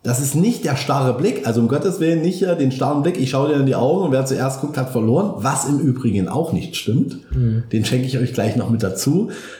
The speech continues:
Speaker 1: Ähm, es ist tatsächlich so, wenn es um Dominanzgesten geht. Das heißt, äh, äh, es gibt Menschen da draußen, die sagen, wir schauen uns in die Augen und wer zuerst wegschaut, hat verloren. Und das ist nicht die Wahrheit. Denn,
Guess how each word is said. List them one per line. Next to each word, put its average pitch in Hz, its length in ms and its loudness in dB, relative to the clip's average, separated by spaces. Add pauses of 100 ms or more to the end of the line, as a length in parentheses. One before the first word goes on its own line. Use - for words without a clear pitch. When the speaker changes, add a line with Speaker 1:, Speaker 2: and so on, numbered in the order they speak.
(120)
Speaker 1:
Ähm, 117 640 4 (400)
es 127 160 0
ist 135 100 -2
tatsächlich 139 460 -2
so, 147 100 0
wenn 123 120 4
es 120 100 0
um 123 100 2
Dominanzgesten 127 840 0
geht. 78 300 -4 (100)
Das 110 160 -2
heißt, 131 260 0 (360)
äh, 104 60 -6
äh, 120 380 -2 (640)
es 113 140 -4
gibt 160 220 -2
Menschen 156 300 2
da 139 80 0
draußen, 139 340 0
die 123 80 2
sagen, 123 340 2
wir 113 80 0
schauen 139 320 0
uns 135 160 2
in 127 160 2
die 110 140 2
Augen 143 560 2 (480)
und 120 120 2
wer 131 180 2
zuerst 139 560 0
wegschaut, 135 680 0
hat 123 160 0
verloren. 120 640 0 (880)
Und 117 140 4
das 113 160 0
ist - 100 -2
nicht 117 160 0
die 107 80 2
Wahrheit. 95 500 -2 (800)
Denn, 120 280 4